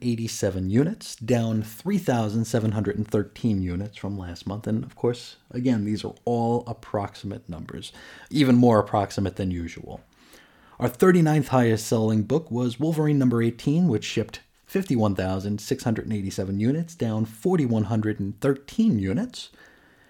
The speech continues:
Book eighty-one is X-Force twenty-five, which shipped thirty-three thousand seven hundred and fifty-nine units, down thirty-four hundred and forty-one units.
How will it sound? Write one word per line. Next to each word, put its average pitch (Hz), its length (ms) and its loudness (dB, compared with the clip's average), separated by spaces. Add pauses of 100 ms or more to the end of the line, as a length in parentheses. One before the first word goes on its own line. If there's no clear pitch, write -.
(300)
Book 123 220 0
eighty-one 131 540 4
is 117 240 -2
X-Force 131 560 -2
twenty-five, 127 1000 0
which 104 140 -6
shipped - 420 -8 (200)
thirty-three 120 440 0
thousand 95 380 -2
seven 101 240 -2
hundred 101 220 -4
and 123 100 -8
fifty-nine 95 400 -4
units, 117 320 -2
down 104 320 -2
thirty-four 120 560 -2
hundred 110 280 -2
and - 80 -14
forty-one 113 680 0
units. 92 500 -6